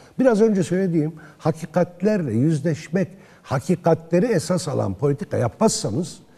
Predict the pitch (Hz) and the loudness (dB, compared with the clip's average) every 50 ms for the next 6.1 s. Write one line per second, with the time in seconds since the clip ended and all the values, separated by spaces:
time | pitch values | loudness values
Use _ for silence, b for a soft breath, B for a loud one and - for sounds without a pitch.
0 | b b b 165 165 - - 202 190 160 196 254 262 214 165 202 - - 139 - | b b b -4 -4 0 2 2 4 6 6 6 6 6 4 2 0 0 -4 0
1 | - 156 127 113 113 101 92 85 80 65 69 - - - - 92 b b b b | 0 0 2 2 0 0 -2 -4 -8 -10 -12 -14 -16 -16 -18 -18 b b b b
2 | b b - 269 - - - 196 185 165 185 180 175 156 151 147 139 160 233 240 | b b 0 0 0 2 2 2 4 6 6 6 4 4 4 2 4 4 4 4
3 | 196 143 120 131 160 151 139 135 104 - - - - 208 196 170 160 196 208 - | 4 4 4 4 4 4 4 2 0 -2 -4 2 4 6 6 6 4 2 0 -6
4 | - b b b b b - 180 190 208 202 - - 151 127 127 127 - - 190 | -16 b b b b b 2 4 4 4 4 4 4 4 4 4 2 2 0 -2
5 | 190 - - 180 180 170 160 143 117 147 185 208 202 208 - 202 180 - 214 220 | -2 0 0 2 2 4 4 4 4 4 4 2 2 4 2 0 2 2 2 2
6 | 220 | 2